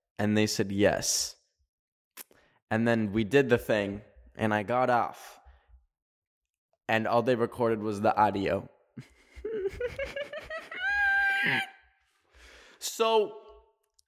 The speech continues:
I was kind of thinking, "What do we do with this said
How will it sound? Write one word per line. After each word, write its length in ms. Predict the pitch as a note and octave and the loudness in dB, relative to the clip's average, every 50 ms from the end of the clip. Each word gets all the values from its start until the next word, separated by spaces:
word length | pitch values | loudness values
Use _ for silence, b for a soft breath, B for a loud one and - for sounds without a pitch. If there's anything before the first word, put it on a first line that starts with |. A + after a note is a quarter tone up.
| _ _ - - _ _ _ _ _ - | _ _ -20 -20 _ _ _ _ _ 2
I 200 | D#3+ F3 F#3 F#3 | 4 4 4 4
was 200 | F3+ F3+ F#3 E3+ | 2 0 -4 -4
kind 240 | - E3+ F3+ F3+ F#3 | 0 2 2 2 2
of 80 | F#3 - | 2 0
thinking, 380 | F#3+ E3+ - F#3 E3 C#3 A2+ | -2 0 2 2 2 2 2
"What 120 | G#2 G#2+ G#2 | 2 0 0
do 60 | G#2+ | 0
we 160 | G2+ A2+ A2+ | 0 -2 -2
do 340 | G2+ - D#3+ F#3 F3 E3 C#3 | -2 0 0 2 2 2 2
with 300 | A#2 G#2 A2+ G#2 - - | 2 0 -2 -4 0 0
this 380 | G#2 G2+ - - - - - - | 2 2 2 0 -2 -4 -4 -4
said 400 | - - - A2 G2+ G#2 G2+ | -2 2 4 4 4 2 0